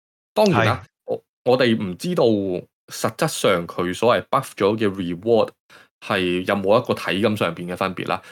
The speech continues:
Speaker 1: 對嗰個 Whisper 啊，
Speaker 2: 嗯。
Speaker 1: 對 Helltide 啊，對 Hell-，Helltide 同埋 Whisper 同埋仲有一個咩呢？
Speaker 2: Legion。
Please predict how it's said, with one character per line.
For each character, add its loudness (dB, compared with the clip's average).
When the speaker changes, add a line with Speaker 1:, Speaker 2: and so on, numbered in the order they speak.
Speaker 1:
對 4
嗰 2
個 2
Whisper -4
啊， -2
Speaker 2:
嗯。 -4
Speaker 1:
對 0
Helltide 0
啊， -2
對 -2
Hell-，Helltide 0
同 -4
埋 -6
Whisper -6
同 -12
埋 -12
仲 -12
有 -8
一 -6
個 -8
咩 -8
呢？ -8
Speaker 2:
Legion。 -2